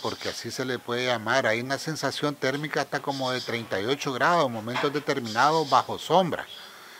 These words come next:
Es decir, que las pa-, los pacientes que tienen enfermedades crónicas cardiovasculares, es decir,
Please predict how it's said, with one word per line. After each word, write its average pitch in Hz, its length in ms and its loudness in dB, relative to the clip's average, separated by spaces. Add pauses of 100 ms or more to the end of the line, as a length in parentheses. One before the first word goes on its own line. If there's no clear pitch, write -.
(380)
Es 104 100 -6
decir, 139 640 -2
que 135 380 2 (240)
las 110 160 -4
pa-, - 160 -10 (160)
los 101 160 -4
pacientes 131 720 -2 (640)
que 98 120 -10
tienen 131 580 0 (260)
enfermedades 98 680 -2
crónicas 127 640 -2 (360)
cardiovasculares, 123 1400 0 (240)
es 101 120 -10
decir, 117 460 -4